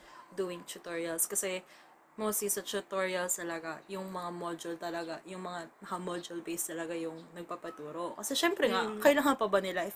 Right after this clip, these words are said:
Speaker 1: may teacher naman, di ba? Especially dun sa ano, um, so I also help some of my cousins then.
Speaker 2: Mm-mm.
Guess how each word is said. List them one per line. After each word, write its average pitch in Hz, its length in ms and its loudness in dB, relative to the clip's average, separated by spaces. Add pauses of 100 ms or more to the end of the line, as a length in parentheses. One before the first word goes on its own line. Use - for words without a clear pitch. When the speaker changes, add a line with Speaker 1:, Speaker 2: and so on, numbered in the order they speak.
Speaker 1:
may 202 80 -8
teacher 175 320 -12
naman, 165 320 -10
di 160 160 -8
ba? - 160 -14 (1080)
Especially 269 640 6
dun 226 200 4
sa 220 240 0
ano, 185 440 -4 (440)
um, 180 480 -10
so 233 140 2
I 254 60 8
also 277 260 10
help 254 260 8 (200)
some 220 200 -2
of 202 160 -2
my 202 160 -2
cousins 175 680 -2
then. 175 400 -10 (140)
Speaker 2:
Mm-mm. 208 540 -6